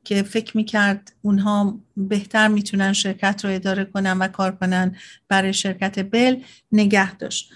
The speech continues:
خب طبیعتاً این یه تشنج بزرگی در این شرکت ایجاد کرد و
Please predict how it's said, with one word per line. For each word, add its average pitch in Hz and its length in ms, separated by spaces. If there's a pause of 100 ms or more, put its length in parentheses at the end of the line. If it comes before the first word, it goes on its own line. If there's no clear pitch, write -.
(160)
خب 262 180
طبیعتاً 247 500
این 254 120
یه 247 240
تشنج 214 720
بزرگی 226 880 (360)
در 202 160
این 202 140
شرکت 208 540
ایجاد 208 460
کرد 233 380 (480)
و 190 460